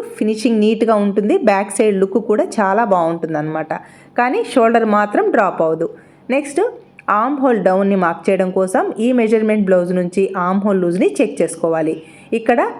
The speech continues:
బ్యాక్ పార్ట్‌లో ఈ విధంగా బ్లౌజ్ని ప్లేస్ చేసుకొని ఇలా చెక్ చేసుకోవాలి. ఇలా చెక్ చేసుకుంటే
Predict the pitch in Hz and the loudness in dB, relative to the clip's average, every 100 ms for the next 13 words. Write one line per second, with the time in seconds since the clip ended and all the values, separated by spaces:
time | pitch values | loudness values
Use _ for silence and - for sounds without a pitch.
0 | - - - 185 202 240 - 214 190 214 | -18 -16 -8 -4 -2 -4 -2 -2 0 0
1 | 381 - 208 208 196 190 190 170 170 180 | 0 0 0 2 2 2 0 2 2 2
2 | 185 175 185 196 208 - 190 - 208 415 | 0 -2 0 0 0 -2 -2 -2 0 -2
3 | - 202 254 359 233 - - 170 - 170 | -2 -2 -2 0 -2 0 -2 -2 -2 -2
4 | 160 156 165 - - - - 214 214 214 | 0 -2 -4 -10 -20 -12 -2 0 0 0
5 | 202 247 233 233 226 214 | 0 0 0 0 -2 2